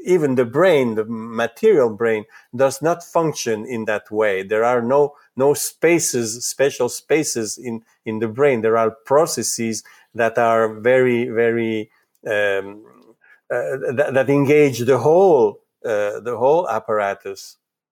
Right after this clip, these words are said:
But time, t-, locating, uh, around a, along a timeline is the, is the successful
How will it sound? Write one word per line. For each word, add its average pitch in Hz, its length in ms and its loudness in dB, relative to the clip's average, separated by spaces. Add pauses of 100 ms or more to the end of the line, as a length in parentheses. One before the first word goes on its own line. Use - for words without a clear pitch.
(720)
But 135 520 -2
time, 160 500 0 (460)
t-, - 120 -8
locating, 151 840 0 (420)
uh, 127 240 -4
around 139 400 2
a, 123 160 -4 (320)
along 139 320 2
a 127 60 0
timeline 143 840 0 (340)
is 143 300 -2
the, 120 260 0 (160)
is 135 220 -4
the 123 100 -2
successful 127 1040 0